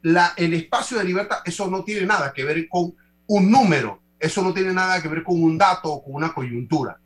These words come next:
Es una relación permanente que se tiene que ir estructurando, de más o de menos. Pero hoy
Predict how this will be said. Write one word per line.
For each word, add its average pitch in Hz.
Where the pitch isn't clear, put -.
Es 170
una 202
relación 160
permanente 175
que 147
se 143
tiene 175
que 160
ir 165
estructurando, 139
de 139
más 226
o 170
de 139
menos. 110
Pero 170
hoy 196